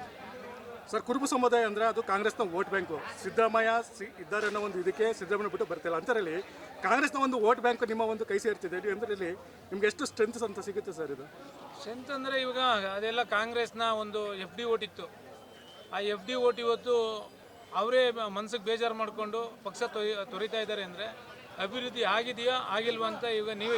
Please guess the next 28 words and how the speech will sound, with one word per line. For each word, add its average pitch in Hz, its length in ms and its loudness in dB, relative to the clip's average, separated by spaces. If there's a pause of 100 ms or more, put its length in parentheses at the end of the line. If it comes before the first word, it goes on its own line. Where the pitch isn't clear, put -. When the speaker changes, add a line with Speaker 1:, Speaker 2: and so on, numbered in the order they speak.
Speaker 2:
ಯೋಚನೆ 208 280 -4
ಮಾಡಿ. 165 140 -10 (1600)
Speaker 1:
ಸರ್, 196 180 2
ಇನ್ನೂ 226 180 4
ಒಂದು 208 180 0
ಶಾಸಕರ 202 440 4
ಕಾರ್ಯವೈಖರಿ 214 480 2
ಬಗ್ಗೆ 175 160 -2
ಏನು 208 100 2
ಅನ್ಸುತ್ತೆ 190 300 -8
ಸರ್? 180 140 0
ಯಾಕಂದ್ರೆ 208 320 0 (220)
Speaker 2:
ಈಗ 175 80 -8 (520)
ನಾನು 202 300 -2 (720)
ವಿರೋಧ 196 220 -4 (100)
ಪಕ್ಷದವ್ರು, 202 420 -6
ನಾವು 175 160 -2 (960)
ಶಾಸಕರ 214 460 -2
ಬಗ್ಗೆ 196 240 -8
ನಾವು 202 120 -6 (100)
ಏನು 208 160 -4
ಹೇಳಿಲ್ಲ, 196 220 -4 (100)
ನೀವು 202 200 -8
ಅಭಿವೃದ್ಧಿ 202 320 -8 (100)
ಮಾಡಿಲ್ಲ, 196 300 -6 (100)
ಅಭಿವೃದ್ಧಿ 202 300 -8 (100)
ಮಾಡದೇ 208 300 0
ಇರೋದ್ರಿಂದ 185 400 -6